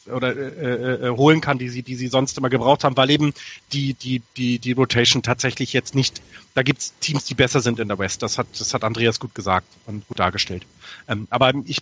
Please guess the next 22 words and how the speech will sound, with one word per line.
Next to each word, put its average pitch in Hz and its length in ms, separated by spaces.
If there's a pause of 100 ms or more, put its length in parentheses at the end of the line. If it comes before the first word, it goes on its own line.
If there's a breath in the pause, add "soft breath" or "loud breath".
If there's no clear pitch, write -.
ich 139 160
mag 143 240
die 143 120
Offensive, 175 580
wenn 139 80
man 139 140
eben 135 180
guckt, - 260
wir 143 80
haben, 131 220
äh, - 20
Albert 131 400
Puchholz 151 400
hat - 80
einen 139 100
hohen 135 200
Vertrag, 135 440 (280 loud breath)
immerhin 135 240
neunundzwanzig 131 600
Home 135 220
Runs 101 160
geschlagen 90 400